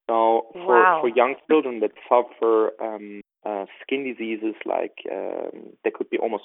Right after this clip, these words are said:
Speaker 1: fatal, like cancer, they grow this patch of skin, and then the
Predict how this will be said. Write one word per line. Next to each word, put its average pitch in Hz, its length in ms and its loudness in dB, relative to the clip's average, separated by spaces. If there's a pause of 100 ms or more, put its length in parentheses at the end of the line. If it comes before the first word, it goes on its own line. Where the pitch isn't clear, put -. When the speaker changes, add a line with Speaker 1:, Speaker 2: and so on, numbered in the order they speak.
(120)
Speaker 1:
fatal, 117 380 0 (420)
like 98 140 -4 (120)
cancer, 117 500 -2 (340)
they 117 320 4
grow 123 600 4 (160)
this 117 140 0 (380)
patch - 260 0 (100)
of - 60 -6 (140)
skin, 120 340 -2 (460)
and 120 200 -6
then 139 200 4
the 139 80 2